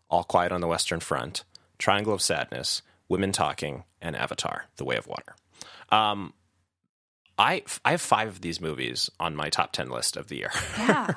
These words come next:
Speaker 1: <laughs> Which is wild to me. I mean, I think we talked about it on our, on our year-end episode. Like, I feel like there were a lot of good movies this year, but weren't a lot of great movies.
Speaker 2: Mm-hmm.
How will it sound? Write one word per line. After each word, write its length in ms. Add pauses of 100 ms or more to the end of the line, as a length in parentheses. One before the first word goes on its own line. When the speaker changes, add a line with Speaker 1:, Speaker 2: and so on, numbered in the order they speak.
Speaker 1:
<laughs> 80 (920)
Which 160
is 160
wild 560
to 100
me. 260 (140)
I 100
mean, 260 (720)
I 80
think 120
we 80
talked 280
about 180
it 80
on 140
our, 160
on 80
our 180 (180)
year-end 600
episode. 360
Like, 220
I 80
feel 140
like 80
there 80
were 80
a 40
lot 140
of 140
good 180
movies 280
this 200
year, 220
but 240
weren't 160
a 60
lot 160
of 100
great 240
movies. 400
Speaker 2:
Mm-hmm. 80